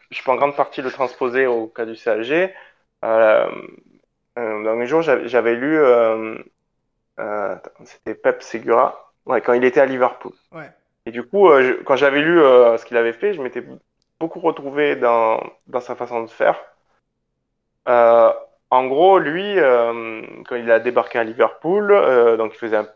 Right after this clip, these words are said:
Speaker 1: il, il est arrivé à, je crois, à, à, en directeur du centre, il a dit, bon, voilà, mo-, il a expliqué à tout le monde qu'est-ce qu'il voulait mettre en place, euh, comment il voyait les choses, comment,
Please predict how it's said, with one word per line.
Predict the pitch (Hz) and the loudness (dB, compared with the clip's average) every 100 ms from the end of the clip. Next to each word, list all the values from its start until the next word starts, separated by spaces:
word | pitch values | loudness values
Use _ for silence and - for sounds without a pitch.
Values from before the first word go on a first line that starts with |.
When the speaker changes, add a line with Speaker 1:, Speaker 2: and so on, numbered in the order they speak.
| _ _ | _ _
Speaker 1:
il, | 120 104 - - | -12 -12 -14 -14
il | 113 | -14
est | 107 | -8
arrivé | 110 113 117 | -8 -2 0
à, | 110 95 101 - | 0 -2 -10 -16
je | - - | -18 -6
crois, | 110 107 92 - - _ _ _ _ | -4 -4 -8 -12 -14 _ _ _ _
à, | - - 92 - | -6 -6 -8 -12
à, | - | -14
en | 104 | -14
directeur | - - 101 | -14 -8 -8
du | - | -8
centre, | - 156 170 | -2 0 0
il | 123 | -4
a | 113 | -4
dit, | 113 156 | -6 -12
bon, | 139 117 113 | -6 -4 0
voilà, | 120 113 | 2 0
mo-, | 113 - - | -4 -12 -10
il | 123 | -4
a | |
expliqué | 120 - 127 143 | -4 -4 -4 -2
à | |
tout | 131 175 | 0 0
le | |
monde | 147 175 202 233 _ _ _ _ | 0 0 0 -6 _ _ _ _
qu'est-ce | 165 165 | -6 -6
qu'il | 143 | -8
voulait | 127 123 | -2 0
mettre | 113 110 117 | 0 -2 -6
en | |
place, | 110 143 240 - - _ - | -2 -2 -2 -10 -20 _ -10
euh, | 120 110 110 123 - | -6 -4 -6 -8 -10
comment | - 139 | -2 0
il | 135 | 0
voyait | 123 117 | 2 0
les | 113 | -2
choses, | 113 143 170 | -2 0 0
comment, | - 139 143 | -2 0 0